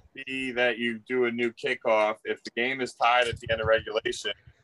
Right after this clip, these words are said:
just go into overtime like a new quarter. Have them switch fe-, switch sides of the field, keep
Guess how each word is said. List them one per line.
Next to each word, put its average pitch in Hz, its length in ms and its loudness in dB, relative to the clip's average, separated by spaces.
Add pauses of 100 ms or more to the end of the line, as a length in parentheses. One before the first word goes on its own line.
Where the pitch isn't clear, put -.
(1400)
just - 260 0 (240)
go 135 260 10
into 135 220 4
overtime 135 680 4
like 123 160 -2
a 131 40 0
new 135 200 -6
quarter. 117 420 -4 (380)
Have 113 140 4
them 113 100 -4
switch - 380 0
fe-, - 160 -8 (220)
switch 156 280 8
sides 147 360 6
of 131 60 -8
the 123 60 0
field, 165 480 4 (1040)
keep 147 160 -8